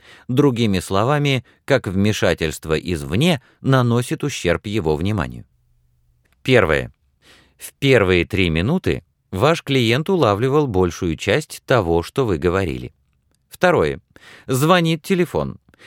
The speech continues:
Его мысли теперь сосредоточены на телефонном разговоре. Рекламное агентство хочет знать, вносить ли исправление в текст. Не мог бы он дать им ответ до трёх часов дня. Он кладёт телефонную трубку,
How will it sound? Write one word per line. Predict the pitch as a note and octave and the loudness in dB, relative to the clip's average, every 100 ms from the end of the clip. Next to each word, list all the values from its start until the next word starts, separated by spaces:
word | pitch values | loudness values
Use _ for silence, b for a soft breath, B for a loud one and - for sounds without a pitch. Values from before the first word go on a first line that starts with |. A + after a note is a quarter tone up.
| B | B
Его | A2+ C#3+ C#3+ | 2 4 4
мысли | C#3+ D#3+ - | 2 -2 -2
теперь | B2+ A2+ B2+ B2 | -2 0 0 0
сосредоточены | - A2+ G2+ G2+ F#2+ A#2+ - A#2 | -4 -4 -2 0 2 0 -2 -2
на | A2 G2+ | 0 -2
телефонном | G2+ F#2+ A#2 A2 G#2+ | -2 -2 0 0 0
разговоре. | G#2 G#2+ C#3+ C3 D#2+ C2+ - b b | 0 0 0 2 0 0 -10 b b
Рекламное | A2+ A#2 A2+ G#2 F#2+ F2+ | 0 2 2 2 2 2
агентство | F#2 C3 C#3 - G#2 | 0 -2 -4 -2 -2
хочет | - A2 G#2+ | -2 -2 -2
знать, | E2+ G#2+ A2+ | -2 -2 -2
вносить | F#2 G#2 A2 C3 B2 | -2 -2 0 -2 -4
ли | A2+ | -4
исправление | G#2+ - G#2+ G2 G2+ F#2+ F2+ | -4 0 0 2 0 0 -2
в | - | -4
текст. | - D2 - - b | -4 -4 -4 -20 b
Не | - C3+ | -2 0
мог | C3 C#3 A2+ | 2 0 0
бы | B2+ | 0
он | A#2 | 0
дать | G#2 G#2 | 2 0
им | G2+ F#2+ | 0 -2
ответ | F#2 A2+ C3+ | -2 -2 0
до | G#2 | 0
трёх | - G2 F2 | 0 -2 -2
часов | G#2+ - A#2 | -6 -4 -4
дня. | C3 G2+ - _ _ _ b b b b _ | -4 -4 -6 _ _ _ b b b b _
Он | A#2+ A#2 | 0 0
кладёт | - A2 G2 F#2+ - | 2 2 4 0 0
телефонную | - E2 - F2 D2+ F#2 | -4 -4 -2 -2 -2 -2
трубку, | - G2 - C3 | -4 -6 0 0